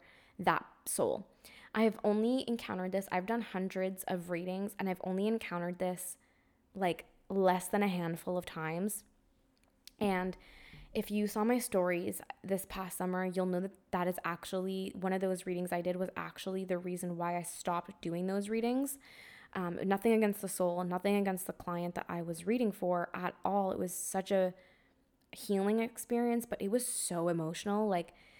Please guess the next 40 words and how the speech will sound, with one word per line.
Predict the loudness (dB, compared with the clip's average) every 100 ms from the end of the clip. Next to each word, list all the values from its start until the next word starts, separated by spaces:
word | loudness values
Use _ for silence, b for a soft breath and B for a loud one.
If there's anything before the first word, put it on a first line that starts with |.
| B B _
a | -6
parent | 0 2 2
had | 0 -2
passed, | -2 0 0 -4 2
wasn't | 2 4 0
ready | -2 -2
to | -4
leave | -4 -2 -4 -8 B B B
their | 2
kid | 2 0 0
behind, | -2 -4 -4 -2 -2 -6 -8 B B B -4
um, | -2 -2 -4 -6 -6
just, | -6 0
like, | -2 -2
felt | -4 -2
like | 0
they | 2
were |
gonna | 2 2
miss | 2 0
out | -2
on | -2 -4
so | -2 0
much. | 0 -4
I | -4
think | -2
they | -2
died | -2 -2 -2
of, | -2
like, | -4
an | -4 -4
illness | -4 -2 -4
or | -6
something. | -6 -6 -4 -4 -6 _ _ _ _ _ _ _ _ -20 _
And | -2 0 0 -2 -6 B B B B B B -8
th-, | -6 -8 -6
they | 4 6 6
had | 2 0
never | 0 2
connected | 0 -2 -4 -2 -2 -2